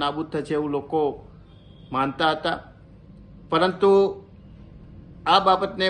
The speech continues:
બારથી તેર વર્ષ વીત્યા, આદેશપાલ સામે તપાસ થઈ અને લોકાયુક્ત દ્વારા એમને દોષિત સાબિત કરવામાં આવ્યા. દોઢ કરોડ રૂપિયા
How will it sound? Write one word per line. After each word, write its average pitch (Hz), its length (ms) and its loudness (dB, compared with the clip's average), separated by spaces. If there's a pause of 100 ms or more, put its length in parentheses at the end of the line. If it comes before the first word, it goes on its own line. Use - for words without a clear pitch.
બારથી 175 460 0
તેર 175 200 0
વર્ષ 170 300 -2
વીત્યા, 175 440 0 (760)
આદેશપાલ 165 520 -2
સામે 165 280 -4
તપાસ 160 440 -4
થઈ 170 220 -2
અને 160 140 -4
લોકાયુક્ત 160 580 -4
દ્વારા 151 400 -2 (800)
એમને 160 220 -4
દોષિત 147 340 -4
સાબિત 165 340 -4
કરવામાં 165 400 -2
આવ્યા. 165 280 -4
દોઢ 151 260 -2
કરોડ 156 240 -4
રૂપિયા 151 500 -2